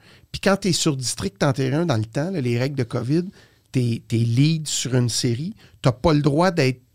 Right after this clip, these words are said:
ça s'appelait zone un, t'as pas le droit d'être zone un sur une autre série.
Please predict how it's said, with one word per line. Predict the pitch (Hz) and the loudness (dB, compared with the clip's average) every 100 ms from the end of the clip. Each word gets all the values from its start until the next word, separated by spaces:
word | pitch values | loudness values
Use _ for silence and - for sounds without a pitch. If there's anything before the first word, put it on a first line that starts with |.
| _ | _
ça | - 120 | -8 -4
s'appelait | 117 110 135 | -4 -2 -2
zone | 120 131 120 - | 0 0 -2 -4
un, | 120 175 - - _ | -6 -6 -10 -20 _
t'as | - | -2
pas | 113 | 2
le | 143 | 2
droit | 165 | 2
d'être | 185 131 | 2 2
zone | 127 139 143 | 2 2 0
un | 170 | -2
sur | - 139 | -6 -8
une | 127 | -6
autre | 151 - | -6 -6
série. | - 123 131 | -6 -6 -8